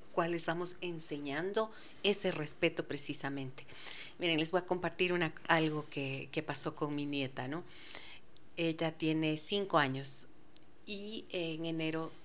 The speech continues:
tuvo un accidente, se fracturó su manito.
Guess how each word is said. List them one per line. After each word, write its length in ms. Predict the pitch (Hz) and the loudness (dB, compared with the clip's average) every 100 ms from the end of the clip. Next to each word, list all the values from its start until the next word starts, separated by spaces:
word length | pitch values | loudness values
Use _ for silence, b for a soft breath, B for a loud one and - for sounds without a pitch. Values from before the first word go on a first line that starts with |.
| - - | -14 -12
tuvo 280 | - 165 156 | -6 0 2
un 180 | 151 156 | 2 0
accidente, 640 | 170 - 247 226 214 185 | -2 -4 -4 -2 -2 -2
se 160 | 156 151 | -4 -4
fracturó 480 | 156 143 - 147 156 | -4 -4 -2 -2 -2
su 160 | - | -4
manito. 480 | 208 254 311 311 - | -4 0 0 0 -4